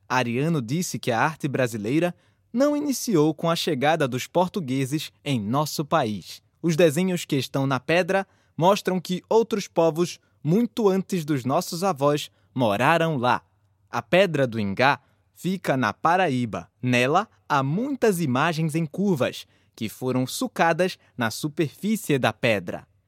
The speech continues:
As figuras que foram sucadas na pedra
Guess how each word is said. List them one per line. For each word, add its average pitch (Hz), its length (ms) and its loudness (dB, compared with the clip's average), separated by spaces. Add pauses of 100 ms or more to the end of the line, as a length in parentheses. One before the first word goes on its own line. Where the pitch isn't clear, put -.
As 120 160 -4
figuras 139 560 -2
que 143 100 -4
foram 135 320 0
sucadas 139 640 0
na 120 140 0
pedra 139 480 0